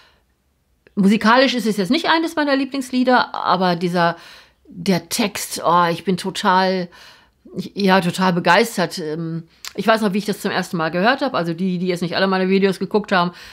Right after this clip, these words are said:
ich bin in dem Sinne kein Fan, ich bin vielleicht ein wohlwollender Beobachter, sondern ich habe vor sieben Jahren durch bestimmte Gründe, ihr könnt euch ja angucken in dem Video, was ich dazu gemacht habe, das heißt Rammstein als Selbstbestrafung,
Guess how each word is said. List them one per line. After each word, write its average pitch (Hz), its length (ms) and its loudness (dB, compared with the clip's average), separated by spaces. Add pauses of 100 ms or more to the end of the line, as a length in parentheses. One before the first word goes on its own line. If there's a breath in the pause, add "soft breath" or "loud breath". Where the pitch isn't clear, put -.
(100)
ich - 140 -12
bin 202 120 2
in 190 80 4
dem 185 160 4
Sinne 202 180 6
kein 165 220 -4
Fan, 233 280 0
ich 233 140 -4
bin 170 80 -8
vielleicht 147 220 -8
ein 147 120 -6
wohlwollender 170 460 2
Beobachter, 180 560 0 (260 loud breath)
sondern 180 200 -2
ich 170 120 -4
habe 185 120 -6
vor 180 120 -2
sieben 180 260 -2
Jahren 170 520 2
durch 165 320 -8
bestimmte 175 380 -6
Gründe, 269 240 2
ihr 185 100 2
könnt 180 180 -4
euch - 140 -6
ja - 120 -2
angucken 196 420 -2
in 185 60 -2
dem 180 140 0
Video, 180 280 -2
was 175 120 -4
ich 160 80 -10
dazu 170 260 -8
gemacht 170 320 -8
habe, 165 180 -6
das 151 200 -10
heißt 151 300 -8 (840 loud breath)
Rammstein 160 460 0
als 151 140 -4
Selbstbestrafung, - 840 -8